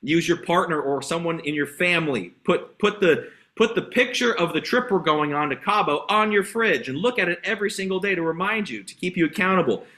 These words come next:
Social media, GroupMe. Post your goals. Even if you're not in P T F, post your goals. Don't you want to inspire your peers?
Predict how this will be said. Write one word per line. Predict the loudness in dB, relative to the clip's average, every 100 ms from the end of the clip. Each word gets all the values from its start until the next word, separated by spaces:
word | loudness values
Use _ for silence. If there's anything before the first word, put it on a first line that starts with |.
| -6
Social | 4 6 6 6
media, | 4 4 2 0 -4 -16 -6
GroupMe. | 4 4 4 -4 -8 -12 _ _
Post | 0 0 0 -2
your | 0 2
goals. | 2 2 4 2 -2 -4
Even | -4
if | -2
you're | 2
not | 2 2
in | 0
P | -4 -2
T | -2
F, | -2
post | 0 0 0 -2
your | -4
goals. | 0 0 2 0 -2 -10 -20 -2
Don't | 0 2 0
you |
want | 2 2
to | 2
inspire | 0 0 2 4 4
your | 2
peers? | -4 -2 -2 -2 -6 -12